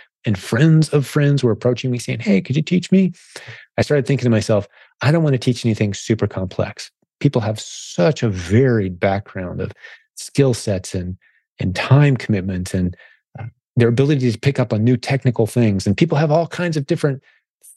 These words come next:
financial stability as well. So I made two promises, and I've mentioned these countless times over the past twenty years. The two promises are, nothing we're gonna teach you is gonna be super expensive. That's one. And then two, it's not going to be technologically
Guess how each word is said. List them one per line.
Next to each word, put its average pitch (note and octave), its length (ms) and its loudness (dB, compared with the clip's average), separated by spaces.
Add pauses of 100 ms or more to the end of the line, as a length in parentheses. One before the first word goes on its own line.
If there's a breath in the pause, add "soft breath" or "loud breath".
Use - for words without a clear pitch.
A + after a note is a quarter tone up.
financial D#3 580 2
stability C3 680 2
as G2+ 140 -2
well. D3 380 0 (400 soft breath)
So - 140 -4
I A2 40 2
made A#2 200 2
two D3 160 0
promises, D3 640 -2
and G2+ 100 2
I've - 160 0
mentioned A#2 440 4
these A#2+ 500 2
countless D3+ 720 0
times F#2 320 -4
over G2 160 -2
the F#2+ 60 -2
past - 320 -4
twenty G2+ 260 -4
years. G2+ 240 -2
The - 80 2
two D3 180 2
promises D#3+ 540 0
are, G#2 140 4
nothing C3 340 2
we're D3+ 80 4
gonna C3+ 160 2
teach C#3 320 -2
you G2+ 60 2
is F#2+ 80 -4
gonna G2+ 160 -2
be F#2+ 100 -2
super G#2 320 0
expensive. - 640 -2 (600)
That's G2 200 -2
one. G2+ 340 -2 (680 soft breath)
And A2+ 80 4
then A2 100 6
two, E3 260 2
it's - 200 -10
not B2 180 -2
going C#3+ 180 4
to A#2+ 60 4
be A2 320 2 (360)
technologically A2 920 0